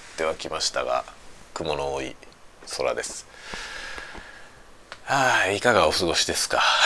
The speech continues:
<laughs> なんか、この週末はとても充実していたというか、やることがたくさんあって、えー、わたわたわたわたしてるうちに終わりました。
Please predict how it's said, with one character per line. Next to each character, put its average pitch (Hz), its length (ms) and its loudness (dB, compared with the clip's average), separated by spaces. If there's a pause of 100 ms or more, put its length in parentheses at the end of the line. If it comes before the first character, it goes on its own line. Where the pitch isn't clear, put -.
(840)
<laughs> - 1200 -12
な 95 160 8
ん 95 100 4
か、 73 380 8 (1400)
こ 104 80 0
の 95 140 -2
週 95 260 4 (140)
末 87 120 0
は 80 240 8 (920)
と - 120 -4
て 87 120 6
も 82 180 2
充 80 220 2
実 80 260 -2
し - 80 2
て 80 120 -2
い - 40 -2
た 65 120 -4
と 64 160 -2
い - 20 -4
う 60 60 -6
か、 58 180 -2
や 73 160 4
る 82 100 2
こ - 120 -4
と 82 80 0
が 76 80 2
た 80 100 -2
く - 80 -4
さ - 120 2
ん 69 40 2
あ 67 40 0
っ - 40 -4
て、 - 380 -6 (380)
え - 380 -6
ー、 - 40 -14
わ 69 180 8
た - 100 6
わ 67 120 8
た 65 100 2
わ 64 140 4
た 60 100 2
わ 60 100 2
た - 160 -2
し - 100 2
て 64 120 -2
る 67 60 -4
う - 20 -4
ち - 140 -2
に - 40 0
終 65 100 -2
わ 65 80 0
り 65 80 -8
ま - 100 -4
し - 100 0
た。 - 300 -2